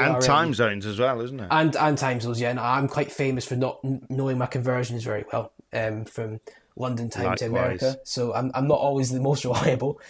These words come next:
Speaker 1: Um, but there we are. I probably shouldn't admit to that on a rally podcast, <laughs> but there we go. Um, but yeah, A-, A-, A R A, and you've actually, 'cause it was on the thing, and I've forgotten to pull up the latest entry list. So while I'm gonna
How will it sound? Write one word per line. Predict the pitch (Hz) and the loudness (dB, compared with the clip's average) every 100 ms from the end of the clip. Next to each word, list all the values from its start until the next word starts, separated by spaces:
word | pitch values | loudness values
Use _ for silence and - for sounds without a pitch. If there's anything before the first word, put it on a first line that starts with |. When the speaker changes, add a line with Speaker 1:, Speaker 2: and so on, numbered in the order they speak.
| - - - | -20 -10 -2
Speaker 1:
Um, | 131 - 170 | 2 4 6
but | 151 | 6
there | 160 | 4
we | 113 | 4
are. | 113 | 0
I | |
probably | - 151 | 0 0
shouldn't | 120 - | -2 -6
admit | 117 - | -8 -4
to | |
that | 113 131 - _ _ - | -4 -4 -8 _ _ -4
on | |
a | 127 | 0
rally | 127 127 | 0 0
podcast, | 127 127 - 147 - | -2 -2 0 0 0
<laughs> | |
but | 147 | 2
there | 139 | 4
we | - | 4
go. | 156 160 180 - - - 123 | 6 4 4 -4 -10 -8 4
Um, | 175 175 170 - | 6 8 6 0
but | 175 | 4
yeah, | 165 190 | 6 6
A-, | 208 185 233 247 - - | 4 2 2 -2 -2 4
A-, | 190 - 202 | 4 6 8
A | 196 | 8
R | 165 | 8
A, | 156 156 - | 8 6 6
and | 151 151 - | 4 4 2
you've | 151 175 | 4 6
actually, | 151 - 135 117 | 4 0 -2 0
'cause | - 131 | 0 -2
it | - | 2
was | 139 165 165 | 6 6 6
on | 127 | 0
the | |
thing, | - 117 | -2 -2
and | 113 | -4
I've | - | -4
forgotten | 127 151 151 131 | 4 4 4 0
to | - | -4
pull | 135 | 0
up | 131 120 | 0 0
the | |
latest | 120 123 - | -2 -2 -2
entry | 127 131 127 | 0 -2 -4
list. | - - | -12 -8
So | - | -4
while | 117 127 147 139 - - | 0 4 4 2 -4 -2
I'm | 117 | -2
gonna | 117 | -4